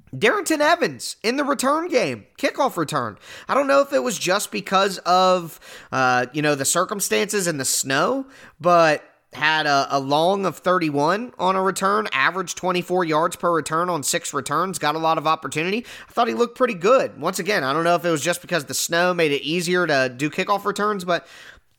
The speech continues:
I thought he looked pretty solid, and the Titans definitely need some help in that department. So for the next few years, hopefully Evans can, can help them in that area. Um, that's all that I really got in terms of Titans players. A few things.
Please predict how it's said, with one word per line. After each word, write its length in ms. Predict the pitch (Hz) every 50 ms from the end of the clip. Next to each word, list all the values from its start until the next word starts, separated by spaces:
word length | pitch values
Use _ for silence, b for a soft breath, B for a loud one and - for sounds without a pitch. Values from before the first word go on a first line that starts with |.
| _ -
I 80 | 214 240
thought 180 | - 247 220
he 80 | 202 196
looked 220 | 202 202 190 -
pretty 160 | - 190 175 160
solid, 440 | - - 143 139 127 120 120 120
and 160 | 120 123 123 131
the 80 | 135
Titans 340 | 131 - 175 180 165 165 151
definitely 280 | 135 175 170 - 175 156
need 180 | 156 156 147
some 120 | - 143 123
help 280 | 147 143 160 160 -
in 120 | 170 156 147
that 180 | 156 151 -
department. 540 | 127 123 - 151 156 165 - 170 170 165 -
So 240 | - 147 135 131 123
for 140 | - 135 135
the 80 | 139
next 200 | 143 151 147 -
few 220 | - - 170 165 156
years, 340 | 156 160 165 165 156 - B B B B -
hopefully 320 | 143 151 143 151 156 127
Evans 420 | 101 123 139 135 143 139 135 127 -
can, 340 | - 165 143 135 131 127 -
can 200 | - - 143 131
help 260 | 143 151 151 147 -
them 220 | - 139 127 123 -
in 200 | 127 139 139 143
that 220 | 143 135 127 - -
area. 560 | - 131 143 156 156 156 151 156 151 147 B B B B B B -
Um, 520 | 131 147 156 156 151 147 143 139 135 120 - _ _
that's 300 | - 170 180 247 311 -
all 180 | 202 180 185 202
that 120 | 175 175 165
I 80 | 160
really 240 | 160 160 180 175 160
got 220 | 143 156 160 185 -
in 60 | 147
terms 220 | 170 180 170 147
of 60 | 123
Titans 320 | - 160 165 170 156 131 120
players. 420 | - - 170 185 202 202 202 175
A 40 | 156
few 140 | - 214 233
things. 360 | 226 247 240 226 214 190 B